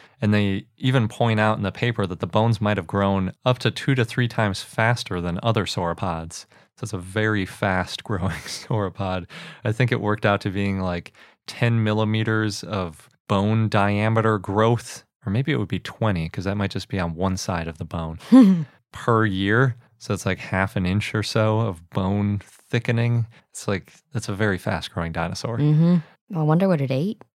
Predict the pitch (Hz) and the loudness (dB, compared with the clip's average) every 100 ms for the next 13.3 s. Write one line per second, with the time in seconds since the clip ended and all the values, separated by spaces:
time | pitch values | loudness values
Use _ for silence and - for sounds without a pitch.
0 | _ - 104 98 87 85 90 92 - - | _ -4 -2 -2 -4 -4 -2 -4 -4 -10
1 | - - - 87 82 - - - - 151 | -10 -10 -8 -6 -6 -8 -14 -14 -6 0
2 | 170 - 165 - 92 95 95 90 82 87 | 2 4 2 2 0 0 -2 -2 -2 -6
3 | - - 139 - - 131 - 110 117 117 | -2 2 2 0 -10 -10 -4 0 2 2
4 | 113 104 101 98 - - 90 95 101 - | 0 0 0 0 -2 -4 -6 -6 -6 -6
5 | 92 87 - - - 139 139 135 131 92 | -8 -12 -16 -20 -6 0 2 2 2 0
6 | 90 101 98 95 92 - 101 95 98 98 | -2 -2 -2 -2 -4 -4 -2 -2 -2 -4
7 | 101 107 101 101 - 101 104 107 - _ | -4 -4 -4 -6 -8 -8 -8 -10 -14 _
8 | - 113 120 135 131 113 - 113 117 107 | 0 4 4 4 2 0 -2 0 2 4
9 | 104 95 95 _ _ - 110 113 - 101 | 2 -2 -6 _ _ -4 -2 0 -2 -2
10 | 104 95 95 113 - 90 85 - - - | 0 0 0 -2 -4 -4 -6 -10 -14 -20
11 | - 120 98 - 92 90 - - - - | -6 -2 -2 -2 -2 -2 -4 -10 -16 -4
12 | 107 104 107 95 - 104 95 90 82 95 | -2 0 0 -2 0 0 0 -4 -6 -2
13 | 110 90 - | 0 -2 -6